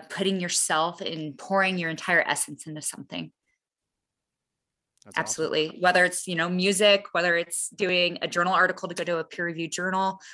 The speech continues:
Speaker 1: whether it's working on my statistics textbook, um, called Statistics with Humans. It's gonna publish with Sage Publications in January. Um, it's just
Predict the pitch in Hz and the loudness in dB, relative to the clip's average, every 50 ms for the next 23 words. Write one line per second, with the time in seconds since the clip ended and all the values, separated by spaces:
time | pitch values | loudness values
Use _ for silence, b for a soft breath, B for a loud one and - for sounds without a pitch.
0 | B _ 190 190 180 175 175 175 - - - 175 170 165 - 196 180 180 170 - | B _ 6 8 8 8 6 6 2 0 0 0 0 0 0 -4 -4 -4 -4 -2
1 | - 156 165 165 165 165 170 165 165 - 165 165 160 - - 185 170 - 190 185 | 2 2 4 4 4 2 2 0 -2 -2 -2 -2 -2 -2 -4 -4 -4 -2 0 0
2 | - 185 - - - - - - 185 - - - - 277 277 294 285 - - 185 | 0 -2 -2 -4 -6 -2 -2 -2 -2 -2 -4 0 4 4 4 4 4 0 -2 0
3 | 175 165 165 175 - 196 170 147 - - - 175 - 202 185 - - - - 185 | 0 0 0 -2 -2 -4 -2 -2 -4 -8 -6 -4 -2 -2 -2 -2 -4 -4 -6 -6
4 | 175 - - 180 180 185 190 196 208 208 196 - 165 - - 185 175 160 - - | -8 -8 -6 -4 -2 -2 0 0 0 -2 -4 -4 -8 -6 -4 -4 -4 -4 -2 -4
5 | 170 165 170 170 170 160 - - - 165 165 - - 175 170 170 - - 190 180 | -4 -2 0 -2 0 0 -2 -2 0 0 0 2 2 2 0 0 -2 -4 -6 -6
6 | 180 180 - 175 170 - - 175 175 170 165 151 - 165 165 165 175 180 180 180 | -6 -6 -6 -4 -4 -4 -4 -6 -6 -6 -8 -6 -6 -6 -6 -6 -6 -6 -6 -6
7 | 185 185 185 185 185 185 B B B B B B B B B B - 170 170 - | -6 -6 -6 -6 -8 -10 B B B B B B B B B B -4 -2 0 0
8 | 185 180 - 196 - - - | 0 0 2 0 0 -2 -6